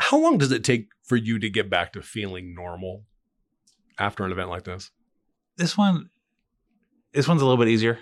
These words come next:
Speaker 2: 'cause it, it, it's cleaner. Uh, it's just simple. Uh, there's some fat, there's protein. Uh, the, the carbs from the, the sauce aren't that bad. So I'm, a day and a half, I'm feeling pretty good. Hot dogs,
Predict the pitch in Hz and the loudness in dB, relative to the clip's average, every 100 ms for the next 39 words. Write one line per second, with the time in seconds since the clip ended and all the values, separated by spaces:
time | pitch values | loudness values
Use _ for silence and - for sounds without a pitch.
0 | _ - 120 107 101 - 113 110 98 - | _ 0 2 2 0 -6 0 2 2 0
1 | 110 98 104 101 - - 104 98 92 - | -2 2 0 -2 -10 -12 -12 -10 -10 -14
2 | _ _ _ 110 101 95 95 95 _ - | _ _ _ -2 0 0 -2 -4 _ -20
3 | - _ _ _ _ 110 95 101 - - | -20 _ _ _ _ 0 0 -6 -6 -4
4 | 113 98 101 98 - _ 95 104 98 98 | -2 0 -2 -2 -8 _ -2 0 0 -2
5 | 101 95 101 95 92 95 - - 101 98 | -2 -2 2 2 0 -2 -8 0 0 0
6 | 104 101 98 98 120 95 98 95 92 92 | 0 0 0 -4 -10 -8 -6 -4 -6 -8
7 | - 113 98 - - 98 107 98 98 98 | -12 -8 -6 -6 -10 -6 0 2 2 -2
8 | 98 - 98 92 92 92 - 107 104 - | -8 -4 -4 -2 -6 -8 -16 -16 -14 -2
9 | 101 98 - 95 92 92 95 92 95 _ | 0 0 -2 0 0 0 -2 -2 -4 _
10 | _ - 120 120 113 113 123 147 147 135 | _ 0 2 4 2 -2 -8 -14 -8 -4
11 | 127 135 131 123 113 117 117 117 104 107 | 0 2 4 2 2 0 0 -2 -6 -4
12 | 104 98 - 113 107 107 104 107 - _ | -2 -2 -2 0 0 2 2 0 -6 _
13 | _ _ - 123 123 127 131 127 - - | _ _ 0 0 4 2 2 0 -10 -14